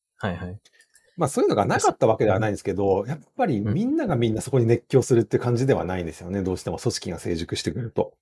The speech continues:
Speaker 1: うん。
Speaker 2: うん。
Speaker 1: まあ、成熟してその文化を維持するってすごく難しいですよね。
Speaker 2: 難しいですね。
Speaker 1: うん。で、そっからじゃあスタートアップ行きたいなっ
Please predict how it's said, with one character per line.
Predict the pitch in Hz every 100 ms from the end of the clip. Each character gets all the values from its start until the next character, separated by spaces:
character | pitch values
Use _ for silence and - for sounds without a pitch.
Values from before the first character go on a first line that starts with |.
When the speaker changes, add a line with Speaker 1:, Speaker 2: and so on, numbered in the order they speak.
| _ _ _ _ _
Speaker 1:
う | 113
ん。 | 113 110 104 101 92 90 90
Speaker 2:
う |
ん。 | 82
Speaker 1:
ま | - - _ -
あ、 |
成 | - 185
熟 | 208 202 202
し | -
て | 185
そ | 160
の | 170
文 | 151 185 190
化 | 110
を | 95
維 | 110
持 | 107
す | 92
る | 80
っ |
て | - 73
す | -
ご | 110
く | 113
難 | 85 101 104
し | -
い | 80
で |
す | -
よ | 67
ね。 | 62 57 _ _ _ _ -
Speaker 2:
難 | - -
し | 101
い | 92
で |
す | 82 85
ね。 | 87 80 - - - 85
Speaker 1:
う |
ん。 | 85 90 92 _ _ _ _ _ _ - - _ _ _ _
で、 | 160
そ | 165
っ | -
か | 208
ら |
じ | 196
ゃ | 120
あ |
ス | -
タ | 123
ー |
ト | -
ア | 123
ッ |
プ | _ 127 123 120 120 117 117 117 113
行 | - 110
き |
た | 127
い | 120
な | 107 107
っ | 110